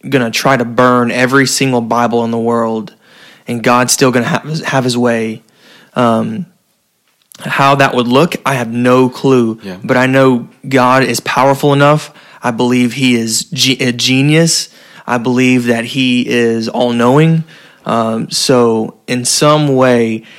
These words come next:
Speaker 1: his gospel is gonna be proclaimed.
Speaker 2: Yeah.
Speaker 1: And taking out, for me, taking out one verse,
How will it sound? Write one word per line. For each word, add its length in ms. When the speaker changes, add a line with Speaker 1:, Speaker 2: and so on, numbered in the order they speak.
Speaker 1:
his 440
gospel 520
is 80
gonna 220
be 80
proclaimed. 840
Speaker 2:
Yeah. 200
Speaker 1:
And 720
taking 380
out, 280
for 120
me, 220
taking 400
out 220
one 440
verse, 600